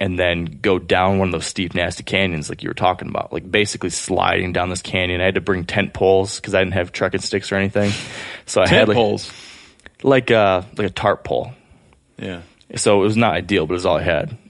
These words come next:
Speaker 1: And I was like, "Well, I need something to give me some kind of support as I'm sliding down this." So got down in this
Speaker 2: But not so
Speaker 1: canyon.
Speaker 2: bad that you needed to rappel in.
Speaker 1: Not so bad at a rappel in, but
Speaker 2: That'd
Speaker 1: enough
Speaker 2: been, that'd been sweet.
Speaker 1: That'd been, that's next year. <laughs> Um,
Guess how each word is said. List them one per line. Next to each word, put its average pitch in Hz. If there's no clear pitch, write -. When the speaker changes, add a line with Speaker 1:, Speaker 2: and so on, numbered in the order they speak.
Speaker 1:
And 98
I 90
was 90
like, 90
"Well, 87
I 95
need 113
something 101
to 90
give 90
me 87
some 90
kind 92
of 87
support -
as 85
I'm 85
sliding 85
down 82
this." 82
So 98
got 90
down 98
in 90
this 87
Speaker 2:
But 131
not 131
so 92
Speaker 1:
canyon. 131
Speaker 2:
bad 123
that 117
you 110
needed 110
to 101
rappel 101
in. 95
Speaker 1:
Not 104
so 113
bad 117
at 113
a 113
rappel 110
in, 90
but 107
Speaker 2:
That'd 107
Speaker 1:
enough 104
Speaker 2:
been, 101
that'd 113
been 110
sweet. 95
Speaker 1:
That'd 82
been, 85
that's 95
next 87
year. -
<laughs> 139
Um, 85